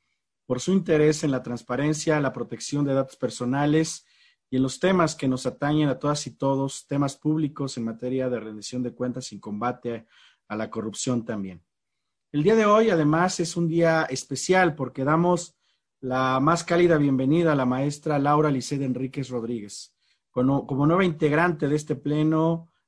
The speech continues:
del Instituto de Transparencia de la capital del país, tras, tras haber sido designada el día de ayer, como ustedes lo saben, por el Congreso de la Ciudad de México como comisionada. Estoy seguro de que su trayectoria, pero sobre todo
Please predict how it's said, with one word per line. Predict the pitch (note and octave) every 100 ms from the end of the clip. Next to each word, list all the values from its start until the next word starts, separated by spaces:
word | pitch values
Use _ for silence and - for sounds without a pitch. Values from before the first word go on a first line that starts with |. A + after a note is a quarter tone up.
| -
del | C3
Instituto | C3 - B2 E3 D3
de | D3+
Transparencia | C3 A#2+ - B2+ C#3 C#3 D#3
de | C3+
la | A#2+
capital | A#2 G#2+ G#2 C3
del | C3 A#2+
país, | - G#2+ G2 - - _ _ _ _ -
tras, | A#2 C3 -
tras | - C3+ C3
haber | C#3 E3
sido | E3+ F3+ E3
designada | D3+ - A#2+ C#3 E3+ F#3
el | C#3+
día | D3+
de | D3+
ayer, | C3+ C3+ F3+ G3
como | - B2
ustedes | - C#3
lo | C3+
saben, | - D3+ E3 F#3 - _ _ _ -
por | B2+
el | A#2+
Congreso | B2+ C3 D#3 E3 - E3 D#3 C3 A2+ _ _ _
de | B2+ B2+
la | B2+
Ciudad | C#3+ D3
de | D3+
México | D3+ F3 F3 E3 F3+ F#3+ - _
como | D#3 C#3+ C3+
comisionada. | B2 A#2+ - A#2+ A2 F2+ - _ _ _ _ _ _ -
Estoy | B2 F#3+
seguro | G3 F3+ G3 G3+ F#3
de | E3
que | D3+
su | D3 C#3
trayectoria, | C#3 C3 - F#3+ G3+ E3
pero | D3
sobre | C3+ C3+ C3+
todo | F3+ G3 G3 D#3+